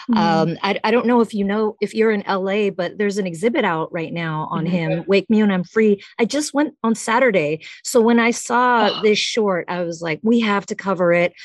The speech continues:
Speaker 2: And, uh, I, have you had a chance to go to the exhibit? And, and can you talk about just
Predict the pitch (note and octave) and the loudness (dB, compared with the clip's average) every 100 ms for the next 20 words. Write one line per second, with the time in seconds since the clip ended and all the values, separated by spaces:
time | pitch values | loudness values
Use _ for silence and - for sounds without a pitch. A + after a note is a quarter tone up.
0 | - - F#3+ F3+ F3 F3 - _ - F3+ | -14 -4 0 0 0 -2 -6 _ -4 -2
1 | E3+ F#3+ F#3 - A3+ G3+ A3 A3+ G#3+ G3+ | 0 0 -2 -2 -2 0 0 2 0 -2
2 | - G#3 G#3 - G3+ F3 F3+ G3+ - G#3 | -2 -4 -4 -4 -2 0 2 0 0 -2
3 | G3+ F#3 - F#3+ A3 A3+ G3 G3+ A#3+ B3+ | 0 -2 -2 0 2 0 -2 -2 -4 -2
4 | C#4 C4 B3 A3 G3+ F#3+ - G3 - | -6 -4 -6 -4 -2 -4 -2 -4 -6